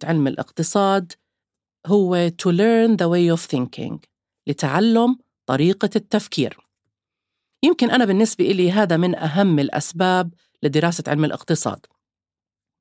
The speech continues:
إنه نتعلم النهج الاقتصادي في التفكير وطريقة التفكير بطريقة اقتصادية.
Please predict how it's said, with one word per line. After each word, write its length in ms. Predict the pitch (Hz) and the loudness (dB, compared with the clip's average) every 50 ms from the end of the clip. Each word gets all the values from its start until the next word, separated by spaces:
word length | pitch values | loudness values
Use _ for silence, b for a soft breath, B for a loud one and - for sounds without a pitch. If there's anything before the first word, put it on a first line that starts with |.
| _ - - | _ -2 0
إنه 140 | 180 185 | 2 2
نتعلم 600 | 180 170 160 - 170 208 240 240 220 214 214 214 - b b b b b b b b b b - | 2 2 0 0 0 0 2 2 2 2 2 0 -2 b b b b b b b b b b 0
النهج 440 | 196 185 185 196 226 262 269 214 170 | 2 4 4 4 4 4 2 2 2
الاقتصادي 800 | 185 160 - 147 - - - 180 165 - - 202 196 180 165 180 | 0 0 0 -2 -4 -4 -4 -4 -2 0 2 2 2 2 0 -2
في 100 | 165 - | -2 -2
التفكير 640 | 175 170 - - 165 - - - - 170 143 131 - _ _ _ _ _ _ - | -4 -4 -2 -4 -4 -4 -4 -6 -2 -2 -2 -2 -4 _ _ _ _ _ _ -4
وطريقة 680 | - 160 156 156 - 165 165 220 254 220 - - 147 143 _ - - | -2 -2 0 0 0 2 2 2 2 0 0 -4 -10 -10 _ -6 -6
التفكير 800 | 175 170 _ - 190 170 - - - - 226 233 254 285 302 - _ _ _ _ _ - | -6 -6 _ -6 -6 -4 -6 -8 -4 0 0 2 2 0 -2 -6 _ _ _ _ _ -4
بطريقة 720 | 156 151 - - 147 151 175 202 208 208 - - 185 185 | -4 -4 -2 0 0 2 2 2 0 0 -2 -4 -2 -2
اقتصادية. 920 | 185 - 180 - - - 185 165 - - 151 135 123 - - - - _ | -2 -4 -8 -12 -8 -6 -4 -4 -2 -2 -2 -2 -4 -6 -8 -10 -14 _